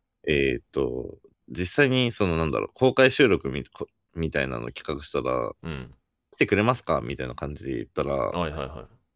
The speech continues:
Speaker 1: 「行きます」が、
Speaker 2: うん。
Speaker 1: えー、七人、
Speaker 2: おう。
Speaker 1: 「まだ早い」が四人でした。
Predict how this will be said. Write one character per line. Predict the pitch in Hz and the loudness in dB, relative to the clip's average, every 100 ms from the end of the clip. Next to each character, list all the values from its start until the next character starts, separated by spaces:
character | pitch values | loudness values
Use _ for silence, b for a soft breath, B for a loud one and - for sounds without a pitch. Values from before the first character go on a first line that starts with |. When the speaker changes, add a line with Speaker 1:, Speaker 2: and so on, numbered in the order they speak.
| _ _ _ | _ _ _
Speaker 1:
「行 | - | -4
き | - 156 | 2 4
ま | 156 | 4
す」 | - 73 | 2 -2
が、 | 78 76 65 57 | 4 6 4 2
Speaker 2:
う | |
ん。 | - | 0
Speaker 1:
え | 71 67 | 0 0
ー、 | 71 | -2
七 | 76 87 82 | -2 0 0
人、 | 65 76 76 67 - - | -4 -6 -8 -10 -14 -8
Speaker 2:
お | 71 - | -6 -6
う。 | _ _ _ _ _ _ _ _ _ _ - | _ _ _ _ _ _ _ _ _ _ 0
Speaker 1:
「ま | 110 123 | 4 4
だ | 92 | 4
早 | - 85 | 4 4
い」 | 80 67 | 4 2
が | 71 71 - | 0 0 0
四 | 82 | -2
人 | 85 82 | 0 -2
で | 76 | -4
し | |
た。 | - | -12